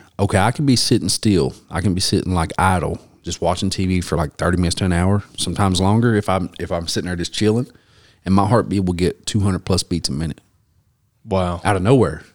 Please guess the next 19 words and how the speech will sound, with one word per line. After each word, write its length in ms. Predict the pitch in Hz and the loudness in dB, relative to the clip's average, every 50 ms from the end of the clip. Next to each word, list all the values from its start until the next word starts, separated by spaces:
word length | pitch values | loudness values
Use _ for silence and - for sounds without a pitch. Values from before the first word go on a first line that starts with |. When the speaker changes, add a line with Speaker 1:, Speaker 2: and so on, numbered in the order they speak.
| _ _ - | _ _ 0
Speaker 1:
doing 200 | 107 113 104 98 | 2 2 4 4
nothing 240 | 107 113 - 151 | 2 2 2 0
strenuous. 760 | 131 - - 151 143 131 113 101 95 95 98 - - - - _ _ _ _ _ _ _ _ _ _ _ _ _ _ _ _ - | -2 0 2 2 4 4 4 2 0 -2 -4 -6 -10 -10 -14 _ _ _ _ _ _ _ _ _ _ _ _ _ _ _ _ -4
Um, 480 | 90 95 95 90 87 82 80 80 82 _ _ _ _ _ _ _ - | 0 0 2 2 0 0 -2 -6 -10 _ _ _ _ _ _ _ -2
I 120 | - - 123 | 2 4 4
don't 160 | 143 143 127 | 6 6 6
really 180 | 147 147 143 | 8 8 8
get 180 | 135 135 120 90 | 8 6 4 4
dizzy 380 | 98 101 113 127 135 151 156 165 | 2 0 0 0 0 0 0 0
or 60 | 156 | 0
nothing, 340 | 165 160 165 - - 151 156 | -2 -2 -4 -4 -4 -4 -2
man. 300 | 165 180 185 180 175 - - | -2 -2 -4 -4 -6 -6 -8
Like, 160 | - - - | -6 -2 0
I 40 | - | 2
don't 100 | 117 113 | 4 4
get 140 | 131 117 - | 2 2 0
short 240 | - - 120 123 | 0 2 2 2
of 100 | 135 135 | 4 4
breath 460 | 131 110 98 87 92 123 - - - | 4 4 4 4 2 0 -4 -8 -18